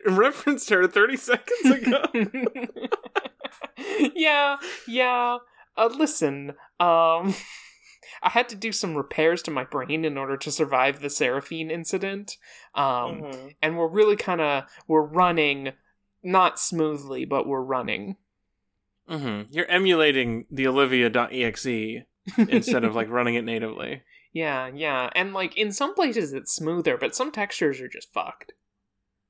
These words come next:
Speaker 1: Yeah.
Speaker 2: Just not supposed to look like that. So,
Speaker 1: <laughs>
Speaker 2: Lilia. That's who we're doing.
Speaker 1: Olivia, put your fizz gun away.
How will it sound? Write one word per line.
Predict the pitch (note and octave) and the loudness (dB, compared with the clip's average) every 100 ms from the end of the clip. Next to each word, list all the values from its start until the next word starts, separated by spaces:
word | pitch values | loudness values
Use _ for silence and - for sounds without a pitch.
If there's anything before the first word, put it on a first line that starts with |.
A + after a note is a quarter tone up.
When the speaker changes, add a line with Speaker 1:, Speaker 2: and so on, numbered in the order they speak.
| _ _ _ _ _ _ _ _ - | _ _ _ _ _ _ _ _ -4
Speaker 1:
Yeah. | D3 F#3 - _ _ _ _ _ _ | -2 -2 -8 _ _ _ _ _ _
Speaker 2:
Just | - F#3+ | -12 -8
not | E3 C3+ | -6 -6
supposed | - C#3+ - | -6 -10 -8
to | B2+ | -10
look | C3 - | -12 -10
like | B2+ - | -12 -6
that. | - A2 - - - _ | -4 -4 -4 -16 -20 _
So, | - - B3+ A#3 G#3+ - A#3 - | -14 0 2 4 0 -2 -6 -6
Speaker 1:
<laughs> | _ _ | _ _
Speaker 2:
Lilia. | G3 G#3 E3+ C3+ A2 - - _ _ _ _ _ _ - - | 4 4 4 0 -4 -8 -12 _ _ _ _ _ _ -6 0
That's | E3 - | 0 0
who | E3 | -6
we're | C#3+ | -6
doing. | C#3 C#3+ | -6 -4
Speaker 1:
Olivia, | F3+ F#3 - _ | 0 -2 -4 _
put | - G#3 | -4 -2
your | A3 | -2
fizz | G3 G3 | -4 -6
gun | E3 C#3 | -4 -6
away. | B2+ | -10